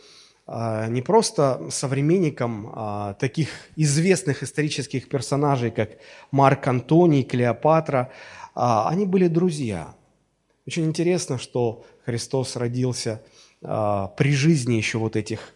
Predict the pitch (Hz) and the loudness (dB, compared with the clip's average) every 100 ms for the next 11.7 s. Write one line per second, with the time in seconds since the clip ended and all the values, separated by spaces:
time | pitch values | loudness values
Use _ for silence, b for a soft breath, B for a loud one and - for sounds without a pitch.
0 | b b b - 98 95 90 92 98 139 | b b b -6 -4 -2 -4 -8 -6 -2
1 | 139 156 170 151 - 113 113 117 120 117 | 0 2 4 4 2 -8 -6 -2 -2 -2
2 | 98 - - 101 - 135 127 - - - | -4 -6 -12 -10 -2 0 0 -2 -10 -10
3 | - 120 123 156 196 208 B B B B | -4 -2 2 4 2 -2 B B B B
4 | B B 120 107 - 170 202 202 202 - | B B -2 -2 0 2 4 4 2 -2
5 | 175 175 160 - - 139 160 170 - 113 | 2 2 2 -2 -10 -4 2 2 2 -4
6 | 107 110 127 190 - B B B - 113 | -4 -2 0 -2 -4 B B B -6 -2
7 | 104 113 131 143 113 120 - 135 127 - | -2 2 2 2 0 -4 -4 -2 -4 -4
8 | 147 - 139 110 95 - - B B B | -6 -4 -2 -2 -4 -8 -20 B B B
9 | B B B B B - - 120 - 196 | B B B B B -6 -2 0 2 0
10 | 202 220 214 202 196 196 185 170 - 170 | 0 0 2 2 2 0 -2 -2 -2 -2
11 | 165 247 180 135 113 87 | 2 4 4 2 -2 -4